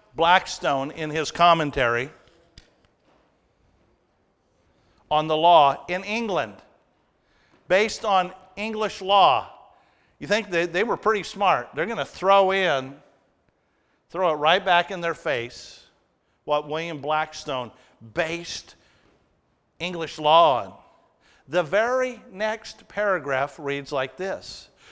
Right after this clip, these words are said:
"We hold these truths to be self-evident, that all men are created equal, that they are endowed by their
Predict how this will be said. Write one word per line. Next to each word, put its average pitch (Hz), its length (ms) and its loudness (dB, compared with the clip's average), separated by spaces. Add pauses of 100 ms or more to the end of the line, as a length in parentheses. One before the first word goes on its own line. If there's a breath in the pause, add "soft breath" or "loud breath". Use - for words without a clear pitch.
(140 soft breath)
"We 311 220 -2
hold 214 360 4
these 226 260 -6
truths 269 640 -2
to 214 120 -14
be 240 160 -4
self-evident, 247 920 0 (300 soft breath)
that 240 200 2
all 269 540 10
men 269 420 2
are 220 440 8
created 220 760 0
equal, 202 520 2
that 180 260 -2
they 240 260 4
are 202 280 6
endowed 190 460 4
by 196 200 6
their 185 600 4